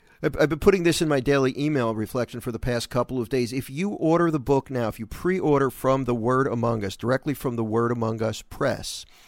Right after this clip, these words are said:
you'll get a twenty percent discount on the book. It's eleven dollars and something with the discount,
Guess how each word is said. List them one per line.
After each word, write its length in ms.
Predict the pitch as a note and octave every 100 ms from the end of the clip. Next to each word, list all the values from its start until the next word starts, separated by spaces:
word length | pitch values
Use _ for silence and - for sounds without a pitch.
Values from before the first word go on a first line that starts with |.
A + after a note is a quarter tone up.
| - _ - -
you'll 140 | A2+ C3
get 140 | C#3
a 40 | B2+
twenty 300 | - C#3+ C#3
percent 460 | C#3 - C#3 A#2+
discount 480 | A2+ G#2+ - - F2+ -
on 100 | F2+
the 80 | F#2
book. 340 | F#2 C#3 - - _
It's 100 | -
eleven 320 | C#3 C3 C3
dollars 400 | A#2 A#2 A#2 A2+
and 100 | A#2
something 420 | - A#2 - A#2
with 200 | A2 A2
the 80 | -
discount, 500 | G#2 A2+ - A#2+ A2